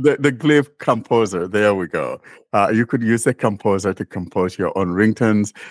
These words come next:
or notifications and things like that. Now, it's kinda a little bit complicated, but you can do it if you are so determined. Now,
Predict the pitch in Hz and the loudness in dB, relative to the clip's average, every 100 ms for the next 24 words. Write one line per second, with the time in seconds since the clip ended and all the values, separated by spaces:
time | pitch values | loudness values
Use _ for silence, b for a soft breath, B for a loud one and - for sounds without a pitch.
0 | B - 98 92 98 92 - 104 95 98 | B -2 -2 2 0 0 -2 -2 0 -2
1 | 87 90 85 104 95 92 90 92 - B | -4 -4 -2 -2 -2 -4 -2 -4 -6 B
2 | B B 101 71 - 85 - - - 160 | B B 2 2 -2 -6 -4 -4 -2 2
3 | 139 170 156 160 - 165 - 110 110 95 | 4 2 2 -2 0 -2 -2 -2 0 0
4 | 98 101 98 107 - 90 92 85 - 95 | 0 -2 0 0 -2 -4 -2 -2 -2 -8
5 | 92 - 104 90 107 - 95 92 98 - | -6 -6 -4 -2 -4 -4 -4 -4 -6 -6
6 | 65 73 60 - b b b b b - | -6 -6 -10 -14 b b b b b 0
7 | 117 | 2